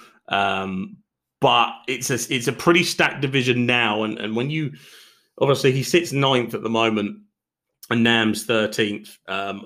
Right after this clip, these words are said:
this is most likely before they've updated it. I don't know if Schnell will go any higher. Um, he's gonna have to start picking off people in the top five. But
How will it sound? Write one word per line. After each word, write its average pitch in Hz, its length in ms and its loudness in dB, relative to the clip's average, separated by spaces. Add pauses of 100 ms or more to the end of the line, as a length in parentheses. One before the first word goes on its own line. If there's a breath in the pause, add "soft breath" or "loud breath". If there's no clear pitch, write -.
(120)
this 123 180 -2
is 110 120 -4
most 117 320 0
likely 107 180 -2
before 104 320 -2
they've 104 100 -2
updated 98 480 -2
it. 101 100 0
I 104 100 0
don't 110 280 0
know 101 120 0
if 95 80 -4
Schnell 110 320 -4
will 101 100 -4
go 98 200 -2
any 98 140 -6
higher. 101 420 -2 (480 soft breath)
Um, 95 580 0
he's 104 160 -10
gonna 104 160 0
have 101 140 -6
to - 80 -8
start - 280 -4
picking 101 240 -4
off - 160 -6
people 101 260 -4
in 98 60 -6
the 92 80 -8
top - 300 -6
five. 95 360 2
But 104 200 -2